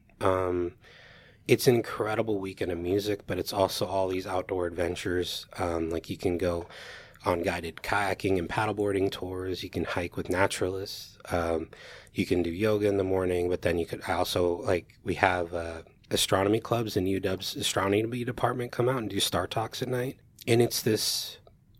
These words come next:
it's the best weekend of the summer where we strive,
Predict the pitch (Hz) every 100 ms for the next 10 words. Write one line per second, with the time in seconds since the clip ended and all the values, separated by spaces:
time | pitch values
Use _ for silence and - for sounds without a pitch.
0 | - 131 - 151 131 147 - 120 - 107
1 | 95 - 92 98 104 110 - 107 92 92
2 | 90 95 - 101 95 - 92 90 90 -
3 | -